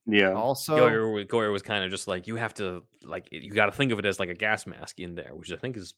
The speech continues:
Speaker 3: in the comics anyway. Like, a
Speaker 2: Also,
Speaker 3: lot of
Speaker 1: Right.
Speaker 3: these,
Speaker 2: yeah,
Speaker 3: a lot of these
Speaker 2: you s-
Speaker 3: purposes are already in the source material. You're not adding anything to this.
Speaker 2: They don't highlight it really, but, like, if you pay attention to the shot, I think there is, like, a gas mask apparatus
Speaker 1: You can
Speaker 2: in his
Speaker 1: see it,
Speaker 2: mask.
Speaker 1: Leia. He, like,
Speaker 2: Yeah.
Speaker 1: clicks it on when he takes it out of the briefcase.
Speaker 2: Oh,
Speaker 3: Yeah.
Speaker 2: yeah, yeah, yeah, yeah.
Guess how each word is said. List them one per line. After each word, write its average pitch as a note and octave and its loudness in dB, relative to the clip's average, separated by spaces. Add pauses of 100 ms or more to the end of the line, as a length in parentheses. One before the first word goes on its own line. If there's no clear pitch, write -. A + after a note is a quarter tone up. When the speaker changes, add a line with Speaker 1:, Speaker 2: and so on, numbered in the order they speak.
Speaker 3:
in G2+ -14
the F#2+ -10
comics G2 -12
anyway. G#2 -12 (420)
Like, F2+ -4
a C3 6
Speaker 2:
Also, C#3 8
Speaker 3:
lot D#3+ 10
of - 8
Speaker 1:
Right. G#2 6
Speaker 3:
these, - 0
Speaker 2:
yeah, C3+ 4
Speaker 3:
a C#3+ 10
lot E3+ 10
of F#3 10
these E3 10
Speaker 2:
you D#3 0
s- - 4
Speaker 3:
purposes C3+ 4
are B2+ 8
already B2+ 4
in A#2+ -6
the A2 -6
source C#3 -6
material. E2+ -10
You're F2+ -10
not A2 -4
adding F#2+ -6
anything F2+ -8
to A2+ -8
this. - -8 (200)
Speaker 2:
They D#3+ 4
don't B3+ 4
highlight D3 4
it A#2 -2
really, C3 2
but, G#2+ 0 (160)
like, G#2 -4
if A#2 -10
you E3 -8 (220)
pay D3 2
attention D3+ -2
to B2 -2
the G2+ -2
shot, D#3 0
I A2 -2
think G3+ -4
there C3 0
is, F#3 -2
like, C#3 -2
a G2 -2
gas B2 -2
mask B2 -4
apparatus A2+ -2
Speaker 1:
You E3 10
can C#3 8
Speaker 2:
in A2 4
his C3 2
Speaker 1:
see C#3+ 10
it, A#2+ 8
Speaker 2:
mask. C#3+ 2
Speaker 1:
Leia. A2+ 6
He, A#2 8
like, C3+ 8
Speaker 2:
Yeah. B2+ 4
Speaker 1:
clicks A2+ 0
it A2+ 4
on A2+ 8
when G#2+ 4
he G2+ 2
takes G#2+ -6
it A2+ 2
out A2 6
of G2+ 2
the G2+ -2
briefcase. G2+ -2
Speaker 2:
Oh, C#3 4
Speaker 3:
Yeah. - -
Speaker 2:
yeah, A2 0
yeah, F#2+ -6
yeah, E2+ -10
yeah. E2+ -14